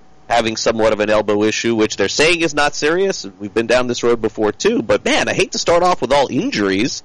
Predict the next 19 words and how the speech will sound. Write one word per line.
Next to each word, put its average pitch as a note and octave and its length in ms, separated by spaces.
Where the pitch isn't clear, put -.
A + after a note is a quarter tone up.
So C3+ 160
kinda A3 380
wanted G3+ 240
to D3 100
start B3 360
with D3 200
great F3+ 320
that B2+ 100
spring D#3 240
training D3+ 340
is A2+ 120
back, G3+ 260
and B2+ 80
then B2 80
we B2 100
gotta C#3 200
transition A#2+ 540
immediately A2+ 520
to, A2+ 360